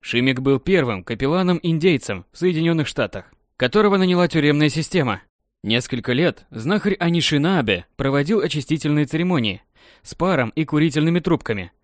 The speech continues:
укрепляя доверие между заключенными и тюремными чиновниками.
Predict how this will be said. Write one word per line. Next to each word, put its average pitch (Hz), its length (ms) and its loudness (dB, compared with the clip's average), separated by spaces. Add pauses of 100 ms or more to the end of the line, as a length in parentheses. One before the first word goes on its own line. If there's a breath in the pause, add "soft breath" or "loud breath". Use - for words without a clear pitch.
(260 soft breath)
укрепляя 120 540 0
доверие 143 420 2
между 139 240 0
заключенными 131 840 -2
и 180 100 -4
тюремными 180 460 0
чиновниками. 113 680 -4